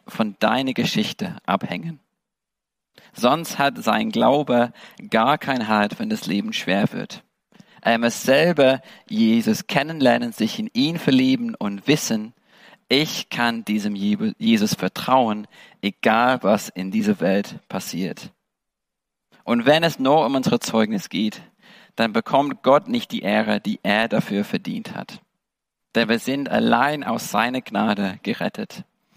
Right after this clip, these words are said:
Und im Bauch des Fisches in dem Buch Jona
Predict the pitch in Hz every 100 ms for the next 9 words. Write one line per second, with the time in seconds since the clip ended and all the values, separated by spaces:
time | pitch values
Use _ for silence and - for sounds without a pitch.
0 | _ - - - - 117 120 113 - -
1 | 113 - - 302 - - - 113 - 165
2 | - 160 - - 117 113 107 113 113 139
3 | 147 123